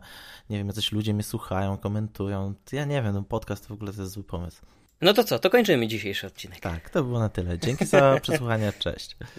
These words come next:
Speaker 2: Dzięki, do usłyszenia, na razie. <laughs> Nie no, pół żartem, pół serio. E, w ogóle tak jeszcze, t-, teraz mi chwileczkę dłużej zeszło, bo słuchawek szukałem. E, jakiś cza-, nie wiem, to dwa czy trzy lata temu w prezencie dostałem Beatsy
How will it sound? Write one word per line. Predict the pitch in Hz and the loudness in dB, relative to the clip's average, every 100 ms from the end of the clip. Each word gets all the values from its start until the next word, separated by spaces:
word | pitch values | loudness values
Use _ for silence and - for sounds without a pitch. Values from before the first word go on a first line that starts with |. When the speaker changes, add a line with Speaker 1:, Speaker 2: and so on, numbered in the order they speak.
| 107 | -4
Speaker 2:
Dzięki, | 120 135 175 160 | 2 2 2 0
do | 127 | 0
usłyszenia, | - - 104 139 | -2 -6 -4 -4
na | 90 | -4
razie. | 90 92 110 143 139 - - - | -6 -4 -4 -4 -8 -18 -14 -2
<laughs> | 190 - 131 - - - | -2 -2 -10 -12 -16 2
Nie | 214 220 | 8 10
no, | 196 | 8
pół | 160 | 4
żartem, | 151 170 160 | 4 4 4
pół | 135 | -4
serio. | 127 147 143 - - - - | 0 6 4 4 -12 -18 -10
E, | 131 131 131 131 127 | 2 4 6 6 6
w | |
ogóle | 143 135 | 6 4
tak | 131 127 | 2 0
jeszcze, | 143 - 143 131 131 135 139 143 - | -2 2 4 4 4 0 -4 -10 -16
t-, | - - | -18 -2
teraz | 143 135 - | 2 2 0
mi | 135 | -4
chwileczkę | - 135 127 135 | 0 0 0 -4
dłużej | 127 131 127 120 | -2 -2 0 0
zeszło, | 117 107 - 117 117 | 2 2 2 2 2
bo | 120 120 120 120 | 4 4 4 0
słuchawek | - 131 135 135 107 - | -4 -6 0 0 0 -4
szukałem. | - - 113 101 110 113 _ - - - - | -8 2 4 4 2 -4 _ -20 -20 -20 -10
E, | 117 113 | -4 -2
jakiś | 117 110 120 - | -2 -2 -6 -6
cza-, | 117 127 | -6 -4
nie | 110 | -6
wiem, | 90 | -6
to | 98 | -10
dwa | 98 120 | -4 -4
czy | - - | -4 -10
trzy | - - | -6 -2
lata | 135 127 - | 0 -2 -4
temu | 110 123 127 123 | -4 -2 0 -2
w | - | -6
prezencie | 120 113 123 127 127 | -8 -4 -2 -2 -4
dostałem | 117 - 113 113 123 | -6 -4 -2 0 -2
Beatsy | 117 139 - - 98 117 | -4 -6 -8 -6 -2 -2